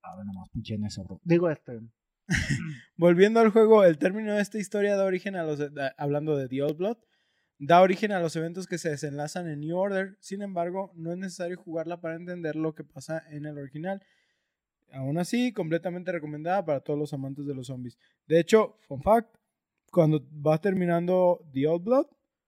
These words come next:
Speaker 2: Blasco dije-, dice, "Ok, tengo una última misión y espero después de esa descansar".
Speaker 1: Y pobre pendejo.
Speaker 2: Ujú. Yo recuerdo que experimenté precisamente antes Old Blood que New Order y fue mi punto de entrada a estos títulos a pesar de yo ser fan de la franquicia de Wolfenstein.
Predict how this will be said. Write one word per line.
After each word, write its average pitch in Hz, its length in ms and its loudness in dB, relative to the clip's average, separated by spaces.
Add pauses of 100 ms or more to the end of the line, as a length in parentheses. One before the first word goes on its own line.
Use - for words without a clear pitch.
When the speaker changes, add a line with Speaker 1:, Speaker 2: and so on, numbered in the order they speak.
(180)
Speaker 2:
Blasco 151 440 -2
dije-, 165 420 -4
dice, 147 500 -4
"Ok, 147 180 -10 (280)
tengo 139 260 -6
una 139 180 -6
última 135 360 -8
misión 202 500 -8
y 139 100 -12
espero 127 340 -16
después 127 320 -16
de 123 80 -16
esa 135 160 -18
descansar". 135 480 -20 (240)
Speaker 1:
Y 233 680 -12
pobre 170 460 -4
pendejo. 113 720 -12
Speaker 2:
Ujú. 139 340 -14 (1160)
Yo 175 120 -2
recuerdo 240 340 2
que 214 80 -4
experimenté 175 460 -4
precisamente 180 560 -4
antes 180 460 -4
Old 156 220 -2
Blood 175 240 0
que 147 140 -8
New 139 180 -6
Order 202 460 -2
y 151 80 -4
fue 185 160 -2
mi 202 140 -6
punto 202 300 -8
de 190 40 0
entrada 170 360 0
a 165 60 0
estos 160 240 -8
títulos 208 400 -6
a 143 120 -4
pesar 139 260 -8
de 147 240 -2
yo 135 200 -10
ser 135 160 -8
fan 131 200 -12
de 131 80 -12
la 127 100 -10
franquicia 120 480 -14
de 120 60 -10
Wolfenstein. 135 680 -10